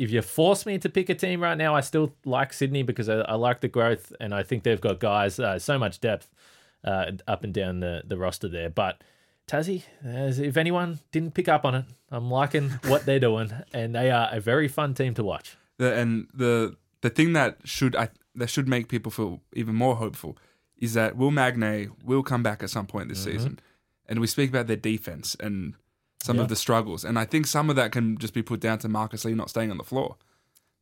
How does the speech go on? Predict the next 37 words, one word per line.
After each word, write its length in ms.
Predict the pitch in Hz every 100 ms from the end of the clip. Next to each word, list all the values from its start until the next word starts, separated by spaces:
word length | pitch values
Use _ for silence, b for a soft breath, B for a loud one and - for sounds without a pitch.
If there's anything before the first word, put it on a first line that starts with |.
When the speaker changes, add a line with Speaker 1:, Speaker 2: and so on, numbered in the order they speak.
| _
Speaker 2:
Uh, 320 | 117 117 110 -
and 140 | 117
so 220 | - 120 113
Speaker 1:
And 120 | 175
when 140 | 208
he 60 | 220
can 220 | - 220
stay 220 | 185 208
on 80 | 196
the 60 | 160
floor, 440 | - 156 175 196 _ _ _
he 220 | - 226 269
gives 200 | 269 208
them 180 | 190
a 60 | 160
different 280 | 143 143 131
dimension. 520 | 123 107 95 - 76 -
Speaker 2:
Hundred 280 | - 151 151
percent. 420 | 147 139 160 - - _ _ _
And 120 | 117
so 240 | - 127 120
when, 220 | 113 87
if 340 | 123 123 - - _ _
there 140 | 131
will 140 | 131 143
be 120 | 139
times 340 | 135 135 127 113
where, 260 | 107 98 - _
again, 200 | 123 120
he, 120 | 117
he 100 | 110
will 120 | 120
be 100 | 117
in 60 | 120
foul 220 | 127 135
trouble. 340 | 135 101 - - -
Speaker 1:
Yeah. 140 | 87